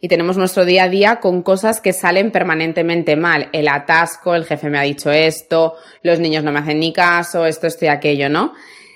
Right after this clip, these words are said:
La reacción que nosotros tenemos a la realidad normalmente es de lucha. No aceptamos que las cosas no salen como nosotros queremos.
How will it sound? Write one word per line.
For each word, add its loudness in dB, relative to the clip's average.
La 6
reacción 0
que 0
nosotros -4
tenemos -2
a 0
la 2
realidad 0
normalmente 0
es 0
de 0
lucha. -4
No 2
aceptamos -2
que -2
las -2
cosas -2
no 0
salen -2
como -2
nosotros -6
queremos. 0